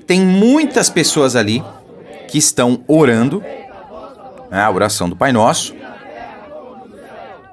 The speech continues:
E as pessoas estão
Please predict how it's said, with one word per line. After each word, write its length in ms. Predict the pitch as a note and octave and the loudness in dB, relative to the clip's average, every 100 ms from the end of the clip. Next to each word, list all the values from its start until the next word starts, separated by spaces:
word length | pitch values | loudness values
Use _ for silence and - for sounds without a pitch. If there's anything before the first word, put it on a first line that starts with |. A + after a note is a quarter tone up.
| _ _ _ - - - - - - - - - - - - - - - - - - - - | _ _ _ -20 -18 -16 -16 -16 -16 -18 -20 -20 -20 -20 -20 -20 -20 -20 -20 -18 -20 -20 -16
E 180 | C3 C#3 - | -8 -4 -4
as 120 | D3+ | -4
pessoas 360 | E3+ - F3+ | -4 -2 -2
estão 360 | E3 - F3+ F3+ | -2 -2 -2 -2